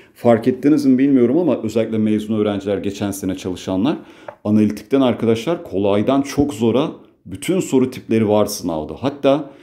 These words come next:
birçok kitaptan çok daha iyi sorular sordu Ö S Y M. O yüzden öğrencileri zorluyor.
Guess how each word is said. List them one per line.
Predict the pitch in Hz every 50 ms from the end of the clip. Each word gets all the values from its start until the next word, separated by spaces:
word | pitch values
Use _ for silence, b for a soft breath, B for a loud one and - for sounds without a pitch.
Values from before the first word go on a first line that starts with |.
| B B B B B B
birçok | - - - - 151 - -
kitaptan | - - - 127 113 - - 143 156 165
çok | 160 - - 143 - -
daha | 127 120 139 156
iyi | 156 131 120 120 131
sorular | 120 - 120 101 104 120 156 170
sordu | - - - 117 107 104 104 104 117 110 107
Ö | 98
S | - - 95
Y | 90 85
M. | 82 82
O | - - 117 127
yüzden | 135 120 107 131 135 135 131
öğrencileri | - 110 104 104 107 104 107 107 107 107 113 123 131
zorluyor. | 104 95 110 104 98 87 87 87 85 80